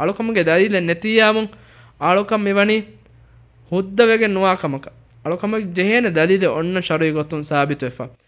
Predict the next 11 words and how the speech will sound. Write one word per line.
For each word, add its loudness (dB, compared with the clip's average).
eya 6
khilafa 2
muamalattaka -2
mihun -2
aada 0
kaadaga 0
matin -4
kura -2
kantattakaki -4
dalile 6
netiyamun 0